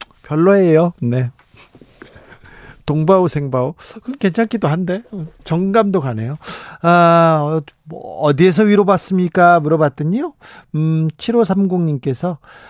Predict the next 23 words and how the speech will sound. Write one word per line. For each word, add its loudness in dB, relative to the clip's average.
아, -6
"제 -2
친구 0
반려견 0
뚜기가 0
제 -6
힐링입니다. -6
비록 -4
십, -4
아, -6
열네 2
살 0
노견인데요. 0
더 -6
건강하게 -4
함께하고 -6
싶습니다." -4
이렇게 -4
얘기하는데, -4
어, 0
그렇군요. -4
아, 4
그렇죠. -2